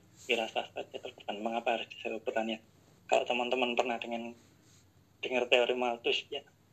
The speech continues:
eh, kasarannya itu pertumbuhan penduduk itu selalu nggak bisa ngalahin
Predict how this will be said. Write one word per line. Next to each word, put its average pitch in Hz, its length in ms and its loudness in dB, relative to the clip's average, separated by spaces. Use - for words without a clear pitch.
eh, 117 320 -4
kasarannya 123 480 4
itu 123 160 -2
pertumbuhan 123 400 4
penduduk 123 320 6
itu 151 80 2
selalu 120 400 2
nggak 131 320 4
bisa 135 240 4
ngalahin 120 480 2